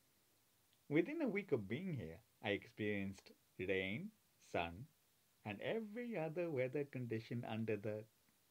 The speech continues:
sun. <laughs> Not funny, Sonny.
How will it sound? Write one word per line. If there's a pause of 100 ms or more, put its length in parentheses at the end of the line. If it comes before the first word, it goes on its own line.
(240)
sun. (280)
<laughs> (1700)
Not (240)
funny, (260)
Sonny.